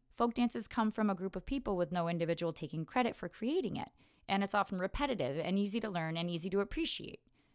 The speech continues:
No audience is even needed. It's often passed down through generations of family and can be associated with ceremonies or just plain fun. Art seems to be from individuals, often learned from someone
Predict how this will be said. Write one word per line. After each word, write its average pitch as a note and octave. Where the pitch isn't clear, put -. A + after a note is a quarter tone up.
No B3
audience B3+
is G3+
even G3+
needed. G#3+
It's -
often G#3
passed F#3+
down G3
through F#3+
generations F3
of F#3+
family E3
and E3+
can F3+
be E3+
associated E3
with E3
ceremonies D#3+
or G3+
just G#3+
plain A3
fun. -
Art -
seems -
to C4
be A3
from F#3
individuals, D#3
often F3
learned F3
from D#3+
someone E3+